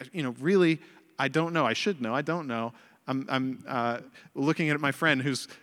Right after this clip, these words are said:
who pricks my conscience on a regular basis, and she loves that.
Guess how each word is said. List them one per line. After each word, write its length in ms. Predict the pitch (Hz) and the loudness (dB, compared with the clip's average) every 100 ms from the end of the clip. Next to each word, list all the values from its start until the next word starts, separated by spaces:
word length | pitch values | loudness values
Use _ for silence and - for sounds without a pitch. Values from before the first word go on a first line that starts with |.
| _ | _
who 260 | 151 147 139 | 0 2 2
pricks 340 | - - 160 | 0 -2 0
my 120 | 170 147 | 0 0
conscience 600 | 156 139 117 113 - - | 0 0 -2 -4 -6 -6
on 140 | - 131 | -2 2
a 40 | |
regular 300 | 131 139 135 | 2 2 2
basis, 460 | 127 123 120 117 - | 2 2 0 -4 -6
and 140 | 113 | -6
she 100 | - | -4
loves 360 | 113 104 98 - | -4 -6 -8 -12
that. 280 | - - | -16 -18